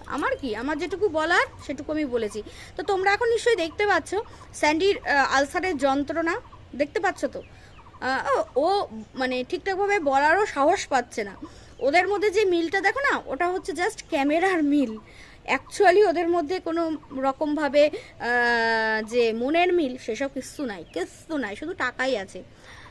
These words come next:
আহ, যাই হোক, যেটা বলছিলাম, আহ, হ্যাঁ, ওই কন্ট্রোভার্সি দিদি যেটা বলেছে যে, আহ, আমার নামে সাইবার ক্রাইমে দৌড়িয়েছিল, একদম সঠিক, এবং আমি যে আমার দিক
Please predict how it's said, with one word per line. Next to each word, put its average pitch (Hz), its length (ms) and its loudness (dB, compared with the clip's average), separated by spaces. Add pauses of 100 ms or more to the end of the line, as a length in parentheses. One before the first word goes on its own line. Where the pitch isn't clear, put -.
(100)
আহ, 220 580 -4
যাই 349 220 4
হোক, 453 120 0 (140)
যেটা 294 220 0
বলছিলাম, 311 480 0 (140)
আহ, 254 200 -2
হ্যাঁ, 294 280 2 (200)
ওই 294 140 -2
কন্ট্রোভার্সি 302 480 -4
দিদি 339 240 -2
যেটা 330 240 -2
বলেছে 302 360 -2 (120)
যে, 320 140 0
আহ, 320 80 0 (840)
আমার 302 280 2
নামে 330 240 0
সাইবার 302 440 0
ক্রাইমে 320 360 0
দৌড়িয়েছিল, 311 720 0
একদম 320 420 -4
সঠিক, 320 380 -2 (100)
এবং 277 240 -6
আমি 294 260 -2
যে 381 120 -2
আমার 311 300 -2
দিক 349 120 -6